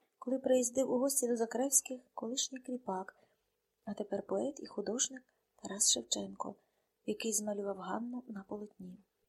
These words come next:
Марфа хитро примружувала очі, солодко потягувалась, виставляючи наперед свої пишні груди.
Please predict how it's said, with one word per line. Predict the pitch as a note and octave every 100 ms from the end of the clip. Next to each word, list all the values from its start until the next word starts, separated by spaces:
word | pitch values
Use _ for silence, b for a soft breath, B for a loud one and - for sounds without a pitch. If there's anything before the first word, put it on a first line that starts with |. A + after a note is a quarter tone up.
| _ _ G#3+
Марфа | G#3+ G3+ G3+ - G#3 G3+
хитро | - A3+ G#3+ G#3+
примружувала | G#3 G3 G3 G3 F#3 F3+ F3+
очі, | F#3+ G#3+ B3 - - _ _ _ _ _
солодко | - D4 C#4+ C#4 - B3
потягувалась, | B3 A#3+ G#3 A#3 B3 A#3+ A#3 A3+ - -
виставляючи | A3+ A#3 A3+ A3+ A#3 A#3 A3+
наперед | A3+ A3 A3+ A3+
свої | A3 A3
пишні | G#3+ A3+ A3 A3 G#3+
груди. | G#3 G#3+ G#3+